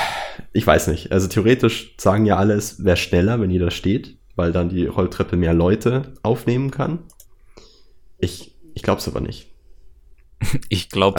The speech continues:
Speaker 1: Also außer
Speaker 2: aber
Speaker 1: die
Speaker 2: nicht.
Speaker 1: Leute gehen jetzt halt wirklich mega langsam. Aber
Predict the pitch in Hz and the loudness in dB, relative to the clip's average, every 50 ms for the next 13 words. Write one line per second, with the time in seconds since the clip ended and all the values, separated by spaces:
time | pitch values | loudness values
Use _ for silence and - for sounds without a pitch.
0 | 92 - - 117 113 87 87 117 104 104 107 110 113 - - - 110 127 135 127 | 4 6 6 8 8 6 6 6 8 8 8 8 6 0 0 4 4 6 8 6
1 | 104 - - 98 85 82 98 95 - 90 82 95 87 95 98 95 92 87 82 82 | 6 6 4 2 2 2 0 0 0 -2 -2 2 4 4 6 6 6 4 4 4
2 | 87 85 - 85 78 78 87 - - - 98 98 95 95 95 | 2 0 0 -2 -4 -4 -6 -8 -2 2 4 6 6 4 2